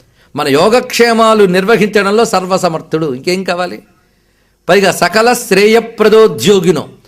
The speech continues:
ఒక్కొక్కడికి ఒక్కొక్క ఉద్యోగం ఉంటుంది. ఉద్యోగం అంటే ఏదో ప్రయత్నం, పని, అంతే కదా. ఎవరికో ఏదో ఒక ఉద్యోగం ఉంటూ ఉంటుంది. ఈయనకు ఉద్యోగం ఉందిట. అదేమిటంటే సకల శ్రేయప్రద,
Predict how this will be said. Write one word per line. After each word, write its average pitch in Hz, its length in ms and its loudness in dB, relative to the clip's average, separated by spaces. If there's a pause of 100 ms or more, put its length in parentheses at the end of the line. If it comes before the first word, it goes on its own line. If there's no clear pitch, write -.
(200)
ఒక్కొక్కడికి 220 480 0
ఒక్కొక్క 208 280 -2
ఉద్యోగం 202 400 2
ఉంటుంది. 143 300 -4
ఉద్యోగం 147 420 -2
అంటే 196 240 0
ఏదో 196 140 2
ప్రయత్నం, 185 540 -4
పని, 165 280 -4 (560)
అంతే 175 200 -8
కదా. 185 120 -2
ఎవరికో 170 380 -4 (380)
ఏదో 175 200 -2
ఒక 208 180 2
ఉద్యోగం 180 320 -2
ఉంటూ 165 200 -4
ఉంటుంది. 135 400 -10 (840)
ఈయనకు 233 300 2
ఉద్యోగం 208 380 4
ఉందిట. 135 240 -4 (460)
అదేమిటంటే 202 420 0
సకల 226 380 0
శ్రేయప్రద, 202 800 0